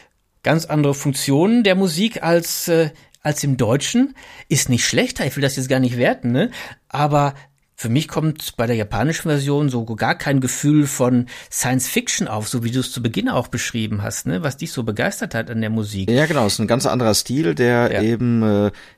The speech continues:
Speaker 2: auch, glaube ich, heute noch im japanischen Film gern benutzt wird. Also die sind sehr schlageresk, die Texte, die dort gesungen werden. Sehr viel Pathos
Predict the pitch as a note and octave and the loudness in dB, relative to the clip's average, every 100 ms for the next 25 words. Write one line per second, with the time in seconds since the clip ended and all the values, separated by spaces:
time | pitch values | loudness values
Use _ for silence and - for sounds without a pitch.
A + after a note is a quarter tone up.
0 | - _ _ G#2+ G#2+ G#2 A#2 G#2+ G2+ B2 | -20 _ _ -2 0 2 2 2 2 2
1 | C3 G2+ F#2+ - - - G2 F#2+ F2 F2 | 2 0 0 -4 -8 -2 0 0 0 -2
2 | - G2 G2+ G#2 G2 - - G2+ G2+ F#2+ | -2 0 0 0 -2 -4 -2 0 0 0
3 | F2+ F#2+ G2 - - G#2 C3 - - - | 0 0 -2 -2 -4 -4 -4 -8 -20 -20
4 | _ _ - G2 G2+ F#2+ - - - A2+ | _ _ -8 -2 0 0 -4 -16 -6 0
5 | A#2 - A2 - A2 G#2+ G2 F#2+ D#3+ - | 2 2 2 2 0 2 2 2 2 -2
6 | - _ - A#2 C#3 - - D#3 E3+ _ | -6 _ -10 -4 -4 -2 -2 -2 -2 _
7 | _ _ _ A2+ B2+ - A2+ A2+ C3 B2+ | _ _ _ 0 0 0 0 2 2 0
8 | B2+ C3 E3+ - _ _ _ _ _ _ | 0 0 -2 -6 _ _ _ _ _ _
9 | _ - G#2+ A2 G#2 - F#2+ A2 - C#3 | _ -4 -2 0 -2 -2 0 0 -2 -4
10 | - - | -4 -8